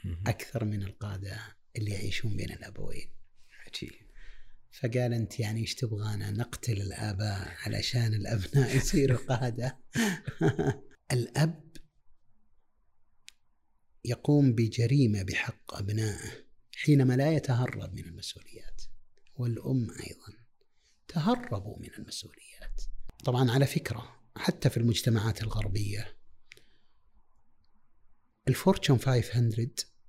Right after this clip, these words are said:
Speaker 2: أعلى خمسمائة شركة في أمريكا فما فيها إلا مائة،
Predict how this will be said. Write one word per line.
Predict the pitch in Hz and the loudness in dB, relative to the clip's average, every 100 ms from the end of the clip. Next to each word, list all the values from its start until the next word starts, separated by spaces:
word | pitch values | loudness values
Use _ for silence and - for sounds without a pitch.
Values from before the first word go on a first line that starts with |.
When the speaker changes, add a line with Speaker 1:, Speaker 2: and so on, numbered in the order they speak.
| - - _ - | -20 -20 _ 2
Speaker 2:
أعلى | 135 113 | 4 2
خمسمائة | 107 117 - 127 117 | 2 0 0 -2 -2
شركة | - 127 113 113 | 0 0 0 -4
في | - 110 | -4 -2
أمريكا | 113 123 - 139 | 0 -2 -2 -2
فما | - 131 123 151 | 0 2 4 4
فيها | 147 143 | 4 4
إلا | 135 127 | 6 6
مائة، | 123 117 | 6 4